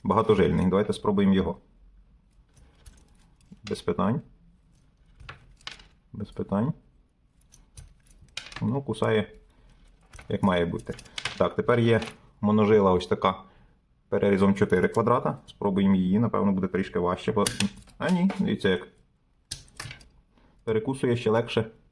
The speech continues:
чим два з половиною квадрата. Ну, взагалі без питань. Це ізоляція, бачите.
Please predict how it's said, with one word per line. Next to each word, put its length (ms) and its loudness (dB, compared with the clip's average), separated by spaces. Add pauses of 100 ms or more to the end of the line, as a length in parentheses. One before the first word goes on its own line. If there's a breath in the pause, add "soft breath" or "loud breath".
(680)
чим 260 0 (340)
два 180 0
з 40 -10
половиною 300 4
квадрата. 460 0 (1900)
Ну, 100 0
взагалі 300 2
без 160 -4
питань. 240 -12 (100)
Це 200 -2
ізоляція, 460 0
бачите. 260 -4